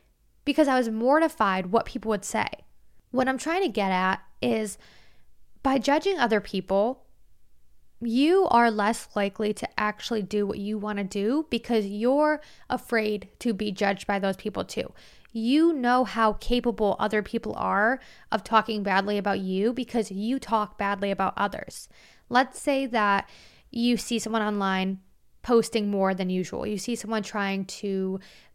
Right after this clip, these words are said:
build a business or become a content creator. Maybe they're starting a podcast and you start running your mouth to, to your friend and you say, "Oh my God, it's so embarrassing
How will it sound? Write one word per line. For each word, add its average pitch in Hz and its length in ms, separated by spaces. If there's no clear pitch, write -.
build 196 360
a 214 60
business 202 720
or 196 340
become 202 600
a 220 80
content 220 500
creator. 190 320
Maybe 202 300
they're 202 360
starting 240 340
a 226 60
podcast - 560
and 220 160
you 262 280
start 311 260
running 220 320
your 262 80
mouth 196 280
to, - 180
to - 180
your 226 140
friend 185 360
and 208 120
you 214 80
say, 202 440
"Oh 226 120
my 214 140
God, 202 180
it's 190 200
so 233 280
embarrassing 208 760